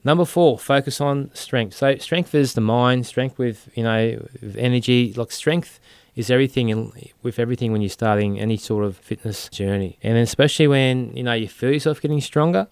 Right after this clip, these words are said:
when you are starting doing the exercises, it's a great feeling. And n-, not only that, with, you know, the cardio we do with the hit classes and the weight training we do, it's an amazing combination for you guys, you know, that, that start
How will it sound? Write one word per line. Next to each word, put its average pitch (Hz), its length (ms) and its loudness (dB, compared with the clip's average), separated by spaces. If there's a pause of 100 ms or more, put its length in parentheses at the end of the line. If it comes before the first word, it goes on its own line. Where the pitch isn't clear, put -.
when 113 180 -4
you 101 140 -4
are 131 240 2
starting 131 720 -6
doing 131 220 -4
the 127 100 -2
exercises, 135 800 -6
it's - 320 -6 (160)
a 107 40 -20
great 113 360 0
feeling. 104 400 -4 (520)
And 110 600 0
n-, - 160 -14
not 143 80 2
only 135 220 6
that, 120 340 4 (440)
with, 123 380 2
you 120 140 -2
know, 113 120 2
the 107 80 0
cardio 127 480 2
we 117 80 0
do 117 220 -2
with 110 120 -6
the 101 60 -10
hit 110 140 -6
classes 113 520 -6
and 90 100 -8
the 95 60 -4
weight 120 200 4
training 120 320 -2
we 113 120 -2
do, 113 300 0 (380)
it's 104 160 -10
an 104 100 -4
amazing 120 340 0
combination 107 600 0
for 95 120 -10
you 107 180 0
guys, 104 580 0 (120)
you 107 100 -8
know, 101 140 -2
that, 95 180 -6
that 92 120 -12
start 113 400 -2